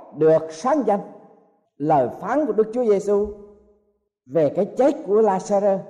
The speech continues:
"Bệnh này không đến chết đâu, nhưng vì sự vinh hiển của Đức Chúa Trời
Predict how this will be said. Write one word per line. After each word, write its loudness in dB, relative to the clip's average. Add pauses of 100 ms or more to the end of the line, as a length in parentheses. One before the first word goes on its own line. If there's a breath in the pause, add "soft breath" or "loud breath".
(720)
"Bệnh 0
này 4 (100)
không -2
đến 4 (160)
chết 2
đâu, -2 (680)
nhưng 4
vì 4
sự 4
vinh 2
hiển 2
của 2
Đức 2
Chúa 2
Trời 2